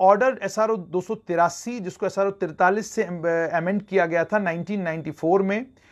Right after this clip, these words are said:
उसमें एक आदमी को जैसे परि-, परिवार के किसी एक आदमी को नौकरी मिलने वाली थी और उसके बाद, अ, जैसे मैंने आपको बोला कि, अ, क्लियरेंस सर्टिफिकेट सीआईडी डिपार्टमेंट से मिला और बाकी तमाम चीज़ें। ये तय किया था पीडीपी कांग्रेस कोलिशन गवर्नमेंट ने दो हज़ार चार में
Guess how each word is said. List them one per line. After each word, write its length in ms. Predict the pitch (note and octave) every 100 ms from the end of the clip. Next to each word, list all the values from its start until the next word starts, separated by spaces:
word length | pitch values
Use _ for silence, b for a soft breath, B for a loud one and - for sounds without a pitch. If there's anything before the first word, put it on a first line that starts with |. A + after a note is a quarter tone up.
| b -
उसमें 260 | E3 F#3+
एक 180 | F#3 F#3
आदमी 280 | F3 E3 G3+
को 120 | F3
जैसे 340 | E3 - F3+
परि-, 420 | D3+ - D#3 E3 D#3+
परिवार 340 | D#3+ E3 E3
के 100 | D3+
किसी 260 | E3+ - E3+
एक 140 | F3
आदमी 240 | D#3 D#3+
को 100 | E3+
नौकरी 280 | D#3 D3 F#3
मिलने 300 | F#3+ F#3 G3+
वाली 200 | G3 F#3+
थी 300 | - A#3 - b b b b F3
और 140 | F#3+
उसके 240 | F#3+ -
बाद, 440 | G3 F#3+ G3 F3 F3
अ, 400 | F#3+ F#3+ F#3 E3 - _ _ _ D3
जैसे 220 | D#3 D#3+
मैंने 140 | F#3 F3+
आपको 260 | F3 F#3
बोला 320 | D#3+ E3 F3
कि, 360 | F3 F3 E3+ E3+
अ, 40 | D#3+ D3+ - -
क्लियरेंस 360 | E3 E3 F3 -
सर्टिफिकेट 460 | D#3+ D#3 D3+ F3+
सीआईडी 280 | - D#3+ E3
डिपार्टमेंट 480 | E3 D#3 D#3 E3+ E3+
से 140 | -
मिला 240 | D#3 D#3+ D#3+
और 120 | D#3
बाकी 260 | C#3+ C#3+ D#3
तमाम 300 | C#3 C3 B2+
चीज़ें। 300 | B2+ A2+ - - - - - - _ _ _ b b b b b -
ये 200 | F3 D4+
तय 260 | D4 C4+
किया 300 | - G#3+ G#3+
था 140 | G3+ A#3+
पीडीपी 400 | G#3 F#3+ F3+ F#3+
कांग्रेस 340 | F3+ F3 F3+
कोलिशन 360 | - E3 D3+ F3
गवर्नमेंट 420 | C#3+ D#3 A3 A3
ने 200 | D3 F3+
दो 260 | D#3 E3+ F3
हज़ार 280 | G3 G3 -
चार 320 | F3 F#3 D#3
में 180 | A#2